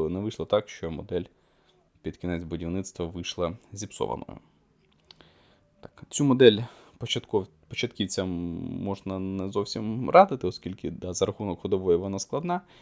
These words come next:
Проте, я думаю, якщо даний прототип вам подобається, ця модель майже безальтернативна, і, наскільки мені відомо, інші виробники не виробляють ні модифікацію три Е один, ні модифікацію три Р К.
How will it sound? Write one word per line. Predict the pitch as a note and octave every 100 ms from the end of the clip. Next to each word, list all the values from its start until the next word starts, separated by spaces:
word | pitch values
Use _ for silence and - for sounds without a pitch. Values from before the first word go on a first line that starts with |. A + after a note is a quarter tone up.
| - -
Проте, | - -
я | C#3
думаю, | A#2+ A2 G2
якщо | F#2 - - G2 E2 A#1+ - _ -
даний | F#2 G2 F#2 E2
прототип | F#2 - - D#2+
вам | F2 F#2+
подобається, | - D3+ C3+ E2+ - - - - - - -
ця | - A#2
модель | G#2 G2
майже | F#2+ F#2+ F2 G2 F2
безальтернативна, | D#2+ F2 F2+ E2+ A2 A2+ - D#3 A#2+ F#2
і, | - F#2+
наскільки | F2+ - G#2 -
мені | F#2 F#2
відомо, | F#2 A2+ A#2 F#2+
інші | F#2 G2+ -
виробники | F2 D#2 E2 E2 F#2
не | F2+ G#2 A2 - -
виробляють | E2 D#2 E2+ F#2+ E2+ - - - - - - _ _ _ _ _ - - -
ні | G2 G2 F#2+
модифікацію | F2 F2 - E2+ D#2+ -
три | - F2+
Е | F#2+
один, | A#2 D3+ F3 - - - - -
ні | D3
модифікацію | B2+ G2+ - - F#2+ F#2+ F2+
три | E2+ F2 F#2 F#2+ -
Р | F#2 F2
К. | - -